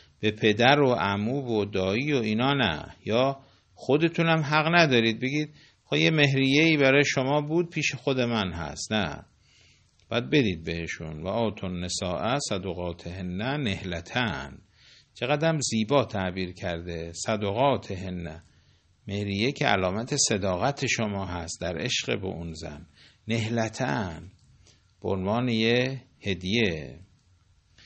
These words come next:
فَإِن طِبْنَ لَكُمْ عَنْ شَيْءٍ مِنْهُ نَفْسًا فَكُلُوهُ هَنِيئًا مريئا. البته، البته اگر اون خانم خودش با رضایت خودش، با علاقهٔ خودش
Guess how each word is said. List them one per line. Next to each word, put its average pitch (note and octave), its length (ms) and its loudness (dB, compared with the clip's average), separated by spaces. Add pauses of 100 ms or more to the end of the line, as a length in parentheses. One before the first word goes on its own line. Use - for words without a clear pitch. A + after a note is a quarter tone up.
(320)
فَإِن A2+ 380 0
طِبْنَ A2+ 360 0
لَكُمْ A2+ 520 0
عَنْ A2 180 -2
شَيْءٍ A2 480 0
مِنْهُ A2+ 440 -2
نَفْسًا D#3+ 520 2
فَكُلُوهُ E3+ 800 2
هَنِيئًا D3 300 -2
مريئا. B2 600 0
البته، G#2+ 760 2
البته G2 720 -2 (580)
اگر B2 720 6
اون A2+ 240 -6
خانم A#2 520 -4
خودش B2+ 880 2
با G#2+ 400 4
رضایت A2+ 840 4
خودش، A2+ 720 0 (520)
با A2 280 6
علاقهٔ A2+ 640 8
خودش G#2+ 640 2